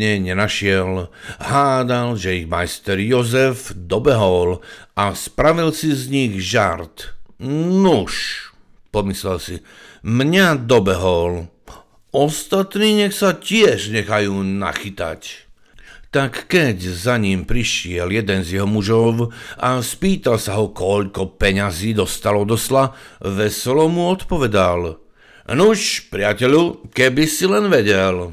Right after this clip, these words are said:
ani nepoviem o tom nič, kým nebude každý z nás strážiť osla.“ Jeden po druhom sa teda podujali strážiť osla,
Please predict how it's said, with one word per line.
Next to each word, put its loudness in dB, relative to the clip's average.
ani 2
nepoviem 0
o -2
tom -2
nič, -4
kým 0
nebude 4
každý 2
z -4
nás 2
strážiť -2
osla.“ -6
Jeden 2
po 4
druhom -2
sa -8
teda -2
podujali 2
strážiť -2
osla, 0